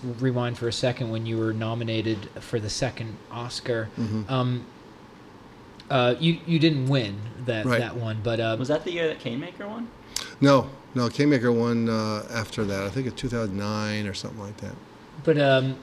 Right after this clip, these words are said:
Speaker 1: one of the things I was thinking about is if you were to win,
Speaker 2: Mm-hmm.
Speaker 1: um, you know, you were mentioning about, mentioning,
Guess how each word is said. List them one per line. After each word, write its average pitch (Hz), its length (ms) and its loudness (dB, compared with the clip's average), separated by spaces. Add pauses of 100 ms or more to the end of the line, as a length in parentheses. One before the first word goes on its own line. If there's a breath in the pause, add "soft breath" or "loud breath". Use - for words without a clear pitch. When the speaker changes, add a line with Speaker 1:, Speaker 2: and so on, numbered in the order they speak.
(100)
Speaker 1:
one 180 180 6
of 233 80 4
the 220 100 4
things 175 280 2
I 147 80 6
was 135 160 2
thinking 165 400 0
about 110 220 2
is 104 200 -6 (160)
if 147 260 2
you 165 120 8
were 139 240 6
to 120 80 4
win, 123 280 0 (360)
Speaker 2:
Mm-hmm. 117 720 0
Speaker 1:
um, 120 380 0 (280)
you 143 120 4
know, 120 100 2
you 117 180 2
were 117 80 4
mentioning 127 460 0
about, 113 300 -2
mentioning, 120 520 -2